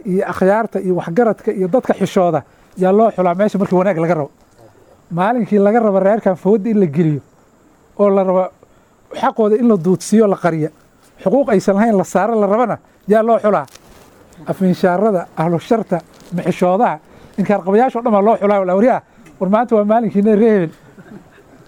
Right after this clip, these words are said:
Goosha kaale noo gala. Xaaji hebel iyo sheekh hebel iyo nabadoon hebel iyo ugaas hebel iyo waxaa leeyahay,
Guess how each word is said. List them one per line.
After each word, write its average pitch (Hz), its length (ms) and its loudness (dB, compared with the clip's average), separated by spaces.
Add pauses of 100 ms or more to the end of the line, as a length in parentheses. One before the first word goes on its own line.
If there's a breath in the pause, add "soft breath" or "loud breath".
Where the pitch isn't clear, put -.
(360)
Goosha 233 280 2
kaale 220 300 -2
noo 208 140 0
gala. 185 200 -4 (680)
Xaaji 180 280 0
hebel 226 240 2
iyo 185 140 -2
sheekh 185 260 0
hebel 247 240 0
iyo 185 140 0
nabadoon 190 340 0
hebel 240 200 2
iyo 202 120 -2
ugaas 196 220 0
hebel 247 180 4
iyo 175 120 2 (280 loud breath)
waxaa 170 180 0
leeyahay, 247 140 0